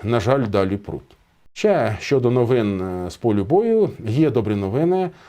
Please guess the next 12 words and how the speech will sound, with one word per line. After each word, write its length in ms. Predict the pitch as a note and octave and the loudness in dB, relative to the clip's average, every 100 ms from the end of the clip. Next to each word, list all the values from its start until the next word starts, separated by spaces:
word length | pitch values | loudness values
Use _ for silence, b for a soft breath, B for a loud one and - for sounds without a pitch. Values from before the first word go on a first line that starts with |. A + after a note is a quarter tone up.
| B - | B -14
Зокрема, 400 | - C#3 D3 D3+ | -2 0 2 2
є 160 | C3 | 2
повідомлення 1000 | C3 B2+ B2 C#3 C3+ A#2+ A2 G#2+ G#2 F#2+ F#2+ | 0 0 2 2 2 2 2 2 2 2 2
від 360 | C3+ C3+ G#2 F2+ | 0 0 -2 0
британської 500 | A#2 C#3+ C#3+ - G2+ | 0 2 -2 -2 -2
розвідки 540 | F#2+ A#2 - D3 D3 - b b b - | 0 -2 -6 -8 -8 -10 b b b -2
про 140 | C3 | 0
те, 180 | C#3 E3+ | 2 2
що 100 | D3 | 2
за 100 | C3+ | 4
один 240 | C3+ C#3+ | 4 2
тиждень 480 | B2 C#3 E3 F#3 E3+ | 2 2 4 2 0